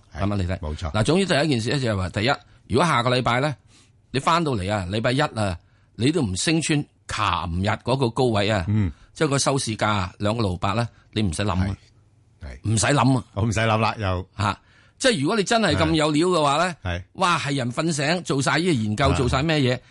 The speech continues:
Speaker 2: 我一禮拜一翻嚟仲唔撲入去？禮拜一翻嚟應該 gap，gap，gap up 嘅。
Speaker 1: 嗯。
Speaker 2: 如果禮拜一都唔 gap up 咧，
Speaker 1: 但係問題呢個消息其實傳咗一段時間啦。
Speaker 2: 嗱，即係我已經咁講，
Speaker 1: 係啊。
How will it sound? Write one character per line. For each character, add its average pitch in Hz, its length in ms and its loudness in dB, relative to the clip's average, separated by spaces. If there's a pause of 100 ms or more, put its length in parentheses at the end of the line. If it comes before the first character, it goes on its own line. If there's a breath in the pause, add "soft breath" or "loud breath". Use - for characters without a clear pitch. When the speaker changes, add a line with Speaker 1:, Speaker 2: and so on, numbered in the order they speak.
(260 soft breath)
Speaker 2:
我 160 100 2
一 202 60 4
禮 202 220 2
拜 180 100 2
一 196 60 2
翻 202 200 0
嚟 143 60 -2
仲 123 220 -4
唔 98 40 -8
撲 165 440 2
入 151 320 -2
去？ 226 100 -4 (720)
禮 123 120 -2
拜 139 80 -4
一 156 80 -4
翻 160 180 -4
嚟 - 20 -6
應 123 140 -6
該 131 80 -6
gap，gap，gap - 960 -6
up 107 180 -4
嘅。 87 60 -12 (340)
Speaker 1:
嗯。 82 220 -8 (480 loud breath)
Speaker 2:
如 151 160 2
果 220 80 4
禮 180 40 4
拜 175 120 2
一 190 80 0
都 202 100 -2
唔 120 120 -4
gap 165 160 -2
up 160 140 -2
咧， 156 160 -2 (1800)
Speaker 1:
但 98 100 0
係 98 80 0
問 95 80 0
題 87 200 -2
呢 117 80 -2
個 98 100 0
消 104 140 -2
息 104 140 -2
其 - 120 -6
實 73 60 -2
傳 71 180 -10
咗 73 140 -6
一 - 20 -10
段 67 180 -10
時 - 140 -14
間 - 140 -12
啦。 65 200 -12
Speaker 2:
嗱， 87 220 -4
即 - 60 0
係 127 80 2
我 110 100 2
已 107 60 0
經 110 200 2
咁 101 200 0
講， 85 200 -4
Speaker 1:
係 95 160 2
啊。 107 80 -8